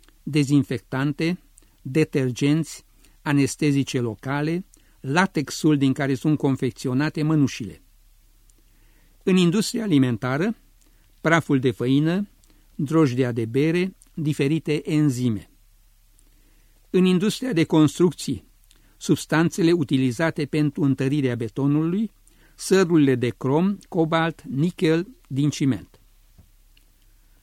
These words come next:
la zugravi, vopsele, lacuri, solvenți; în industria tipografică și fotografică, terpentina,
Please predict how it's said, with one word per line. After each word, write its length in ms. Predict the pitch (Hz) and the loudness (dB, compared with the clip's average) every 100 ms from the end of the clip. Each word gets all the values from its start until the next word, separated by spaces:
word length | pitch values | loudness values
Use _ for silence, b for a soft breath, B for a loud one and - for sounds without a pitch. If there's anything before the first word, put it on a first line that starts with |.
| _ _ | _ _
la 220 | 180 180 | -2 0
zugravi, 680 | 135 139 120 127 170 - - _ _ _ _ _ _ - | 2 2 0 -4 -6 -8 -16 _ _ _ _ _ _ -6
vopsele, 720 | 254 - - 165 170 170 180 _ _ - | -4 -4 0 4 4 2 -2 _ _ -8
lacuri, 720 | 139 135 160 - 170 160 - _ | -4 -2 -2 -2 -2 -2 -8 _
solvenți; 800 | - - 160 131 110 87 - - _ _ _ _ _ _ _ _ _ _ _ _ _ | -10 0 2 2 -2 -8 -14 -20 _ _ _ _ _ _ _ _ _ _ _ _ _
în 160 | - 160 | 2 4
industria 540 | 151 156 - 226 196 | 4 2 -2 -2 -4
tipografică 760 | 143 160 139 117 117 110 139 147 | -2 -2 -2 -4 -6 -6 -6 -6
și 140 | - | -4
fotografică, 880 | 131 131 127 113 113 123 - 185 240 _ _ b b b | -4 -4 -6 -6 -8 -10 -4 -4 -4 _ _ b b b
terpentina, 840 | 240 196 151 135 123 139 143 170 | -6 -2 2 2 2 2 2 0